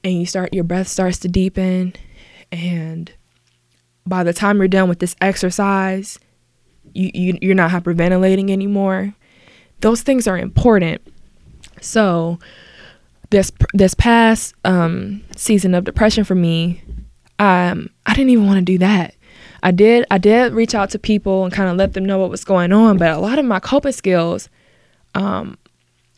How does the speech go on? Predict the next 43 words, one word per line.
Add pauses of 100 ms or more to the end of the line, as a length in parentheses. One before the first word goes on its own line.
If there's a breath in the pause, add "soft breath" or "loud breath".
I, (120)
I, (160)
I,
I
was
doing
them
a
little
bit. (180)
You
know,
I
was
still
working
with
crystals
and
I
was
still (520 loud breath)
being
very
intentional
with, (680)
um,
what
I
wanted
to
manifest, (220 loud breath)
and
I
still
never
lost
sight
of,
like,
my
passions,
and,